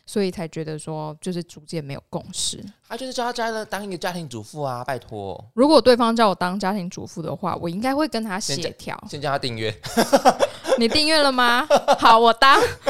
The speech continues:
Speaker 1: 我当。两天之后，“老公，我要去工作。” <laughs> 两天而已，只有两天。 <laughs>
Speaker 2: 对啊，因为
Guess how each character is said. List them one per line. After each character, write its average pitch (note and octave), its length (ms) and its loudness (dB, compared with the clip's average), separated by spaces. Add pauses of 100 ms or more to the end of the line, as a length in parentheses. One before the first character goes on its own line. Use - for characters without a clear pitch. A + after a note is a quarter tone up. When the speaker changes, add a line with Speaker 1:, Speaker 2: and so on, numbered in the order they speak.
(340)
Speaker 1:
我 B3+ 100 8
当。 F4+ 380 8 (1400)
两 A3 180 4
天 B3 200 2
之 A#3 140 -2
后 A#3 160 0 (260)
，“老 C4 140 4
公， F4 220 2
我 F4+ 60 6
要 C4+ 100 8
去 F#4 160 2
工 C#4 240 4
作。” C4+ 340 4 (560)
<laughs> C#5+ 280 8
两 D#4+ 180 8
天 G4+ 180 4 (120)
而 D4+ 180 12
已， D4 120 0 (300)
只 F4+ 80 2
有 D#4+ 100 10
两 C#4 300 4
天。 C#4+ 320 -2 (1300)
<laughs> A#4 1400 2
Speaker 2:
对 C4+ 240 4
啊， G#3+ 200 2
因 B3+ 100 -4
为 C4+ 180 0